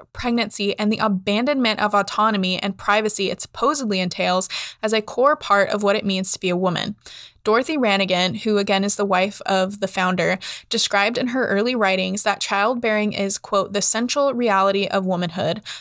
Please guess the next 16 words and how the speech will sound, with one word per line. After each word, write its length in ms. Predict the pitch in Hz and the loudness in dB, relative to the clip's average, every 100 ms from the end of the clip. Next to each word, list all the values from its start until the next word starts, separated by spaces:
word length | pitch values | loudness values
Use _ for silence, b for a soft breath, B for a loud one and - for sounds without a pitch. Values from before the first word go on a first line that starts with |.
| B | B
The 80 | 233 | -4
child 400 | - 214 240 277 | 0 2 2 2
in 80 | 277 | 0
the 80 | |
womb 320 | 262 208 202 202 | 0 0 0 -2
expands 680 | 208 - - 202 185 220 - | -4 -2 -2 -2 0 0 0
the 80 | 240 | 0
mother's 320 | 202 208 220 | 0 0 -2
body, 540 | - 185 185 104 220 - | 0 0 2 -2 -8 -6
changing 440 | - 214 240 247 | -2 0 0 0
its 160 | 214 - | -2 -2
dimensions. 640 | 202 190 185 180 175 - B B B | 0 0 -2 -2 -4 -6 B B B
As 180 | - 226 | -2 0
her 120 | 277 | 0
body 260 | 240 226 233 | 2 2 2
yields, 560 | 226 208 202 196 196 | 2 2 2 2 0